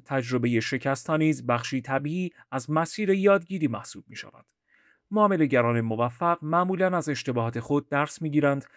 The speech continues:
و آنها را به فرصت یادگیری تبدیل می‌کنند. بنابراین مدت زمان یادگیری ترید بیشتر به کیفیت تمرین، صبر در مسیر آموزش و استمرار در یادگیری وابسته است.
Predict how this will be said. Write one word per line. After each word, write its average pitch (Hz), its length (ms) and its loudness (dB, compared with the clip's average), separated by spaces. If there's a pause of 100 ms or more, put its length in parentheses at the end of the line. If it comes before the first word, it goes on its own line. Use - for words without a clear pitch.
(240)
و 123 40 2
آنها 135 260 0
را 185 140 2
به 170 140 0
فرصت 170 500 -4
یادگیری 147 680 0
تبدیل 101 360 -16
می‌کنند. - 380 -20 (720)
بنابراین 170 540 4
مدت 120 360 2
زمان 120 320 0
یادگیری 117 640 0
ترید 160 400 0
بیشتر 196 420 -2
به 170 120 0
کیفیت 123 480 -2
تمرین، 131 560 0 (280)
صبر 120 440 0
در 117 200 4
مسیر 127 440 0
آموزش 151 560 0
و 123 60 -2
استمرار 120 560 2
در 123 220 -4
یادگیری 143 540 -2
وابسته - 480 -18
است. - 220 -20